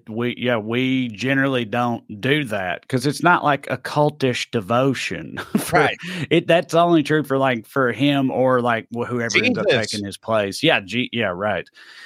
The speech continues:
Speaker 1: Yeah, I don't know, dude. It's, uh, it's pretty wild. Let me ask you about this, though, 'cause you just made me, you were like, "If you had an Obama thing," uh, I'm racking my brain trying to remember where and how I got this. And also, I don't even know where it is, but somewhere in my closet,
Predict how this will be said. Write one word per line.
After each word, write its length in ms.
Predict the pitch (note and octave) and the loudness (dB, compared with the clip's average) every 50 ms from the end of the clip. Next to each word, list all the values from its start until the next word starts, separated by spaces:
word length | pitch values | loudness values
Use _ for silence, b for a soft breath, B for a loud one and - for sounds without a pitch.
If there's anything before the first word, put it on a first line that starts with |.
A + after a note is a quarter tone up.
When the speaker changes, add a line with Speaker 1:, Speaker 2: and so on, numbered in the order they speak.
| B B B B B B | B B B B B B
Speaker 1:
Yeah, 240 | C3 C#3 C#3+ C#3 C#3 | 2 4 4 4 4
I 40 | C#3+ | 4
don't 120 | C3 A#2 | 2 2
know, 160 | A2+ G#2 G2+ | 2 2 0
dude. 340 | F#2+ F#2 G2+ G2 G2+ F#2+ - - | -2 -4 -6 -6 -6 -8 -6 -4
It's, 280 | - A#2 A#2 - - A#2+ | -4 -4 -4 -4 -4 0
uh, 380 | B2 A#2+ A2+ A2+ A2 A2 G#2 - _ _ _ - | 0 2 2 2 0 -2 -2 -4 _ _ _ -10
it's 300 | A2 A2+ G#2+ - - - _ _ _ _ - | -10 -10 -10 -10 -14 -20 _ _ _ _ 0
pretty 580 | - F#3 F#3+ - - _ _ _ - F#3+ F#3+ | 2 2 2 2 0 _ _ _ -2 -2 0
wild. 520 | F3 E3 F3 F3+ F#3 F#3+ F3+ D#3 B2 A2+ A#2 | 2 4 4 6 6 6 6 4 4 4 2
Let 100 | D#3+ G3+ | 2 4
me 80 | G3+ F#3+ | 4 2
ask 180 | F#3+ - - | 2 0 0
you 40 | - | 0
about 160 | E3 E3 E3 - | 2 2 2 2
this, 140 | F3+ F3 - | 0 0 2
though, 160 | D#3+ D3+ C3+ | 2 2 2
'cause 160 | - C3+ B2+ | 2 -2 -2
you 80 | C3+ D#3 | 0 0
just 160 | E3 D3+ A2 | 0 0 2
made 160 | C#3+ D3 D3 | 4 4 4
me, 60 | C3+ C3 | 4 2
you 100 | C#3 D3 | 2 0
were 60 | C3+ | 0
like, 180 | C3 B2 A2+ | 0 0 -2
"If 80 | A2+ - | -4 -4
you 120 | D3+ F3+ F#3 | -2 0 2
had 220 | F3 F3 E3 D3 | 2 4 4 4
an 80 | C3+ C3+ | 4 2
Obama 400 | B2+ A#2+ B2+ C3+ C#3+ D3 C#3+ C3+ | 2 2 2 2 4 2 2 -2
thing," 200 | - C3+ C3 - - | -2 -4 -6 -6 -4
uh, 380 | - C3+ B2+ B2+ A#2+ A2+ G#2+ G#2 _ _ _ _ _ _ _ _ _ _ _ - | -4 -2 -2 0 -2 -2 -4 -6 _ _ _ _ _ _ _ _ _ _ _ 0
I'm 300 | C#3+ E3 E3+ D#3+ C3 - _ _ - A#2+ A#2 | 0 2 0 0 -2 -8 _ _ -16 -6 0
racking 400 | C#3 F3+ G#3 A3 A3 - G#3 F#3+ | 2 4 4 4 2 0 0 2
my 140 | F#3 F#3 E3+ | 2 2 2
brain 480 | C3+ C#3 D3+ D#3+ D#3 C#3+ B2 G#2+ G2 | 4 4 4 6 6 4 2 0 -2
trying 220 | G2 A#2+ C#3 C#3+ C#3 | -2 -2 0 0 2
to 40 | C3 | 2
remember 320 | C3 C3+ C#3 C3 C3 B2 | 2 2 0 0 0 -2
where 380 | A2+ A2 B2 C3 C3+ C#3+ C#3+ C#3 | -2 -2 0 0 2 2 2 2
and 100 | B2 A#2 | 2 0
how 360 | A2 A#2 C3 C3 C3 C3 B2+ | 0 2 2 2 4 4 2
I 160 | B2 A#2+ A2+ | 2 0 -2
got 340 | G2 F#2+ A2+ A#2 B2+ B2 - | -4 -2 0 0 0 0 0
this. 300 | C3 C3+ C#3 D3 C#3 - | 2 2 2 2 0 -2
And 140 | - B2 B2+ | -2 0 0
also, 200 | B2+ C#3+ - C#3 | 0 0 2 2
I 40 | B2+ | 0
don't 80 | C3 C3+ | 2 2
even 100 | B2+ B2 | 0 0
know 80 | B2 B2+ | 0 0
where 120 | B2+ B2 | 0 0
it 80 | A#2+ B2 | 0 -2
is, 80 | C3 A2 | -2 -2
but 120 | A2+ G#2+ | -4 -2
somewhere 260 | - D#3 D#3+ F3+ E3+ | 0 2 4 4 4
in 40 | D#3+ | 6
my 140 | D3+ C#3+ C3+ | 6 4 4
closet, 560 | - - B2 A#2+ B2+ C3 B2 D3 D3 - - | 4 2 2 4 4 4 2 2 0 0 -2